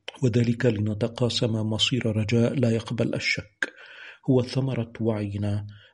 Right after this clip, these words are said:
بأن الرب يسوع يرافقنا. لا يمكننا كمسيحيين أن نحتفظ بالرب يسوع لأنفسنا.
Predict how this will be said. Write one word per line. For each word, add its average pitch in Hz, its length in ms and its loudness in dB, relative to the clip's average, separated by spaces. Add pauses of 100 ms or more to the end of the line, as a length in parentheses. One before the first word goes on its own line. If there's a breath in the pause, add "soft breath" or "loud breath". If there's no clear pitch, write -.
بأن 135 200 2
الرب 117 300 4
يسوع 107 500 -2
يرافقنا. - 840 -6 (840)
لا 113 100 4
يمكننا 113 540 2
كمسيحيين 113 840 -2
أن 127 220 -2
نحتفظ 117 600 -4
بالرب 113 500 0
يسوع 107 420 -2
لأنفسنا. 110 840 -6